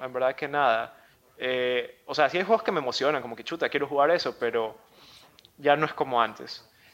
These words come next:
Eh, ya, o sea, yo tranquilamente espero, espero que baje de precio, lo compro y lo juego. Ciertos juegos, como te digo, eso sí, como ya te digo, como Pokémon X y bueno, Zelda Link Between Worlds, pero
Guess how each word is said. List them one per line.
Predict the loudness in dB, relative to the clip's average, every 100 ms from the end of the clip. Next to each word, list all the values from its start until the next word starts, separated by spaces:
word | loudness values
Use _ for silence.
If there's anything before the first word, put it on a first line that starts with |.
| _ _ -6
Eh, | -2 2 2 2 2 -2 -8 _ _ _ _ _ _ _ _ _ _ -6
ya, | 4 8 8
o | 4
sea, | 0
yo | 0 2 4 2 -4 -6
tranquilamente | -6 -4 0 0 0 -4 -4
espero, | -4 2 4 4 2 2 2 0 -2 -8
espero | -4 -4
que | 0
baje | 0 0
de | -4
precio, | -2 -2 -2 -8
lo | -8
compro | -8 -8 -8 -10
y |
lo | -8
juego. | -4 -4 -4 -10 -18 -20 -20 -20 -20 -20 -8
Ciertos | 0 2 2
juegos, | 4 6 4 -2 -6
como | -6 -2
te | 2
digo, | 2
eso | 2 -2
sí, | -6 -10
como | -12 -12 -10 -8
ya | -10
te | -8
digo, | -8 -8
como | -10 -10
Pokémon | -6 -6 -6 -4
X | -4 -4 -12
y | -8
bueno, | -4 -4 -4
Zelda | -6 -2 2 2
Link | 2 -6 -8
Between | -8 -6 0
Worlds, | 2 2 0 -8
pero | 2 4 4 4 0